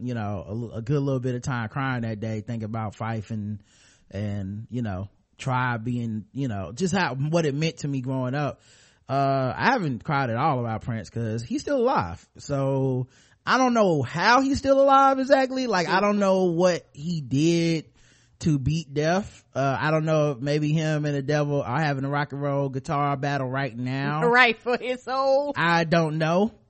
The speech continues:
Speaker 1: Um, but I refuse to believe he's dead. So with that in mind, let's start the show. Um,
Speaker 2: <laughs>
Speaker 1: yeah. So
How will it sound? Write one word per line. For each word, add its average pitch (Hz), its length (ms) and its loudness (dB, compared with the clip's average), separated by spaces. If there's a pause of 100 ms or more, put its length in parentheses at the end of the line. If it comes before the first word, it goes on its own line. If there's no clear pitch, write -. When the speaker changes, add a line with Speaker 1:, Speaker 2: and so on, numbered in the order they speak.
(140)
Speaker 1:
Um, 151 680 2
but 147 500 2
I 117 160 -4
refuse 165 360 0
to 170 60 0
believe 190 240 4
he's 220 180 2
dead. 240 380 0
So 226 600 0 (520)
with 147 160 0
that 165 180 4
in 175 120 0
mind, 214 460 0
let's 180 220 -6
start 135 280 -2
the - 40 -12
show. 123 380 -4 (180)
Um, 170 760 2 (100)
Speaker 2:
<laughs> 190 800 -10
Speaker 1:
yeah. 131 540 0 (240)
So 123 340 -4